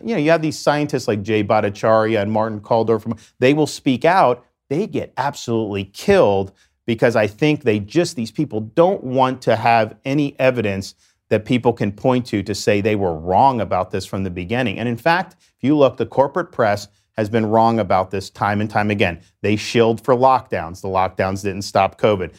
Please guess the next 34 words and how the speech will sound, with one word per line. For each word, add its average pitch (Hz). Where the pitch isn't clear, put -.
They 107
said 110
forced 113
masking 117
would 98
end 107
the 113
pandemic 117
in 101
the 101
summer 104
of 98
twenty 107
twenty. 104
Didn't 110
end 104
the 98
pandemic. 95
They 110
said 117
if 104
fifty 117
percent 113
were 120
vaccinated, 113
you 98
wouldn't 104
have 101
surges. 117
People 98
like 120
Fauci 135
said 110
that. 87